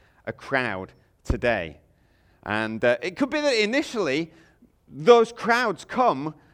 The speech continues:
for different reasons than ultimately God would like them to come, to come and know God, and ultimately what we might like them to come to.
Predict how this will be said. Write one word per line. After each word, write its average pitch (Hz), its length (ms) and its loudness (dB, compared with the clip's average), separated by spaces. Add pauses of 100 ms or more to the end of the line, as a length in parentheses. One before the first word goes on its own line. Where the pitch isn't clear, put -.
(100)
for 170 380 4
different 196 500 0
reasons 143 840 -4 (400)
than 139 240 -2
ultimately 147 540 -2
God 143 360 2 (300)
would 131 200 -2
like 143 400 -2
them 95 240 -6 (300)
to 123 100 -10
come, 107 280 -4
to 123 120 -12
come 131 200 -8
and 127 120 -6
know 123 220 2
God, 120 260 2
and 117 160 -6
ultimately 156 520 -4
what 151 220 0
we 208 180 -4
might 147 260 -2
like 104 280 -4
them 98 180 -10 (300)
to 123 100 -6
come 110 280 -4
to. 87 280 -8